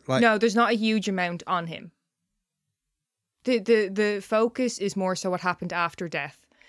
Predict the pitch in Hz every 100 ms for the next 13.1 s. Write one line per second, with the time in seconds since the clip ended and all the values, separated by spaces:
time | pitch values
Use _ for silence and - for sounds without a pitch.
0 | _ - 208 196 - 214 208 208 - 190
1 | 185 170 180 165 175 180 - 180 170 165
2 | 165 160 160 156 160 151 156 _ _ _
3 | 160 143 131 135 139 123 127 127 101 117
4 | _ - - - - _ _ _ _ _
5 | _ _ - 269 254 262 262 277 294 277
6 | 240 220 208 202 196 _ - 147 147 151
7 | 160 - - - - 147 160 156 147 139
8 | 139 151 151 147 _ _ 254 277 - 135
9 | - 139 156 190 240 - 254 233 - 220
10 | - 196 226 233 196 185 180 170 185 180
11 | 175 170 160 - 202 185 175 190 180 -
12 | _ _ _ _ _ 254 - - - -
13 | 240